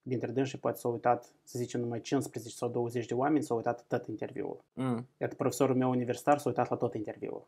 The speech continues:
Speaker 1: cu mama.
Speaker 2: Mm.
Speaker 1: Uh, și el, până la urmă, nu a memorat numele mamei.
Speaker 2: <laughs>
Speaker 1: Dar lui, lui i-a fost interesant. Și până la urmă este ideea asta că începutul întotdeauna nimeni nu te cunoaște.
Speaker 2: Mhm.
Speaker 1: Dar dacă nu începi, niciodată nimeni n-a să te cunoască.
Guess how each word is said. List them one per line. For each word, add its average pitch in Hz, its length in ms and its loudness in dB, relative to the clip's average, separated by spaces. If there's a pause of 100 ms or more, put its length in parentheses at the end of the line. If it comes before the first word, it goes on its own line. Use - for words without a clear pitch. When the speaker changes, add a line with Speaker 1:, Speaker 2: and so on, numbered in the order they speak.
Speaker 1:
cu - 100 -2
mama. 107 360 -6 (220)
Speaker 2:
Mm. 123 360 -2
Speaker 1:
Uh, 120 460 4
și - 200 4
el, 151 120 12
până 147 160 10
la 147 60 12
urmă, 151 220 12
nu 156 80 12
a - 20 12
memorat 156 400 12
numele 151 240 10
mamei. 113 400 -6 (320)
Speaker 2:
<laughs> 180 420 12 (260)
Speaker 1:
Dar 131 240 10
lui, 139 420 8 (160)
lui 139 280 8
i-a 131 80 6
fost 127 220 2
interesant. 127 520 4 (120)
Și - 260 0
până 143 280 8
la 135 100 10
urmă 135 720 8
este 131 320 6
ideea 135 220 8
asta 117 160 -4
că 123 300 0 (100)
începutul 147 720 10
întotdeauna 151 520 10
nimeni 156 260 12
nu 117 60 4
te - 100 -10
cunoaște. - 520 -4 (140)
Speaker 2:
Mhm. 120 400 -10
Speaker 1:
Dar 131 300 10
dacă 139 300 10
nu 143 100 12
începi, 151 380 10
niciodată 139 420 6
nimeni 117 300 2
n-a 107 80 -8
să - 100 -14
te - 80 -20
cunoască. - 380 -12